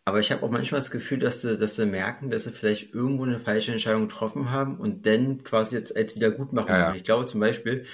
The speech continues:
Speaker 1: davor war eine, eine Pass Interference, die, äh, für die Rams sozusagen gepfiffen wurde, eine Flagge, äh, so eine Flagge geworfen wurde, wo ich sage, ha, es, da gehen beide ran, das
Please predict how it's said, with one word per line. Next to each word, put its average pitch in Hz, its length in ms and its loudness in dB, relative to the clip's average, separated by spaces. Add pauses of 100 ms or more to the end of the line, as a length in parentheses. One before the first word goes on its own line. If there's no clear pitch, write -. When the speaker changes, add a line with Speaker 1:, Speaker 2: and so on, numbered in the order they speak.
(200)
Speaker 1:
davor 120 420 2
war 131 260 2
eine, 110 360 2
eine 104 120 -2
Pass 139 280 -2
Interference, 135 680 -4
die, 120 360 -4 (460)
äh, 113 300 6
für 107 160 -6
die 123 100 2
Rams 113 380 2
sozusagen 117 420 0
gepfiffen 151 500 -2
wurde, 156 280 0
eine 123 200 -2
Flagge, 143 520 0
äh, 110 640 2
so - 80 -4
eine 113 140 -2
Flagge 127 340 2
geworfen 131 460 0
wurde, 131 220 -2
wo 123 40 -2
ich 117 80 -4
sage, 107 320 2 (360)
ha, 110 340 2
es, - 240 -12
da 104 260 0
gehen 107 240 4
beide 110 300 2
ran, 131 260 0
das - 120 -16